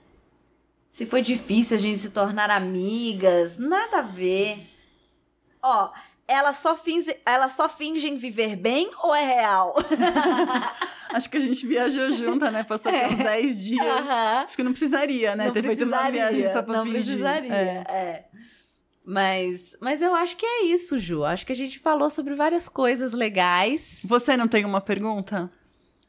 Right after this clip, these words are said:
Speaker 1: Deixa eu ver. Ah, não, vamos falar de você agora.
Speaker 2: Pode fa-, manda ver.
Speaker 1: Então agora fala o que que você tá fazendo. Você tá fazendo o brechó.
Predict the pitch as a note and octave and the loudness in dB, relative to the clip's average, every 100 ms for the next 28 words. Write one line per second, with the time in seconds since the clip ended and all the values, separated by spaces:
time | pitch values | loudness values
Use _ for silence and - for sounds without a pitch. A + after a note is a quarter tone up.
0 | _ _ _ _ _ - - A#3 F#3 F#3+ | _ _ _ _ _ -12 -6 -4 0 2
1 | E3 D3+ C3+ C#3+ - _ _ _ _ - | 2 0 -6 -10 -16 _ _ _ _ -2
2 | C5+ A#4+ G#4+ F#4 A#4 - B4+ B4 G4+ G#4+ | 0 0 0 -2 -4 -2 -2 -2 -2 -2
3 | - - E4+ E4 B3 G#3+ G#3 A3+ E3+ C#3+ | -2 0 2 2 0 2 2 2 0 -2
4 | E3+ F3 - G3 F#3+ F#3+ G3 G3 D3+ - | -4 -4 -8 -6 -4 -4 -6 -8 -10 -10
5 | - C4 C4+ A#3 A#3+ B3 A#3+ - C4 C4+ | 0 2 2 2 0 0 -6 0 2 2
6 | C4+ - B3+ B3 B3 G3+ F#3+ F#3 G3+ F#3+ | -2 -6 -6 -2 -2 -2 -6 -8 -10 -4
7 | F3+ F3+ G3+ A3+ A#3+ - G#3 G3 | -2 -2 2 2 2 4 6 6